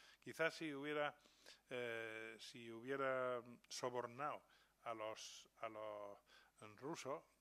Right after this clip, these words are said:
a los revolucionarios, quizás lo habría rescatado. Por otra parte, en el asesinato de los Romanov hay una, también una,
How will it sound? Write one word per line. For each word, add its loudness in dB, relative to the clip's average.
a 0
los -4
revolucionarios, -2
quizás -2
lo 0
habría -2
rescatado. -6
Por 2
otra 2
parte, 2
en -6
el -2
asesinato -2
de 0
los 4
Romanov 0
hay 6
una, 0
también -6
una, -2